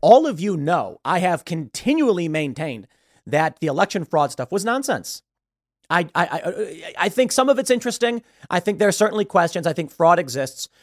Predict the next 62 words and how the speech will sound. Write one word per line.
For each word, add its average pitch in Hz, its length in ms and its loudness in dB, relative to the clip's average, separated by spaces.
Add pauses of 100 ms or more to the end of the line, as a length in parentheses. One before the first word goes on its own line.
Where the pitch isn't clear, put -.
(100)
But 170 100 2
I 196 60 4
think 247 240 -2
Trump 214 260 0
lost 170 400 6
because 165 220 -4
of 120 120 -6
universal 156 460 -2
mail-in 131 340 -6
voting. 226 360 2 (260)
There 156 80 -2
are 156 60 2
a - 20 2
lot 160 140 2
of 147 80 -4
interesting 135 320 -8
questions. 208 480 0
I 185 100 0
don't 190 300 0
know 180 180 4
if 170 140 -2
that 160 200 -2
degree 147 280 -4
of 131 80 -4
fraud 202 260 2
actually 165 400 -2
amounts 170 440 -2
to, 160 180 -6 (220)
people 226 220 0
are, 214 100 4 (200)
you 180 80 -6
know, 170 220 -4 (160)
people 214 200 -2
are 202 60 4
saying, 180 360 0
like, 147 280 0 (960)
"How 185 120 4
could 180 160 -4
Biden 160 200 2
have 156 100 -6
gotten 160 240 -2
eighty-one 160 320 -4
million 151 300 -4
votes?" 156 260 0
And 151 80 -6
it's 151 120 -10
like, 175 180 -2
that's 214 160 -4
not 233 100 -4
even 254 140 -4
the 226 60 -2
margin 185 360 -2
you 180 40 -6
need 165 80 -8
to 165 40 -2
worry 156 240 -2
about. 98 260 -6 (360)
The - 40 -6
margin 208 340 0
was 185 120 -6
forty-two 175 560 -6
thousand. 143 480 -4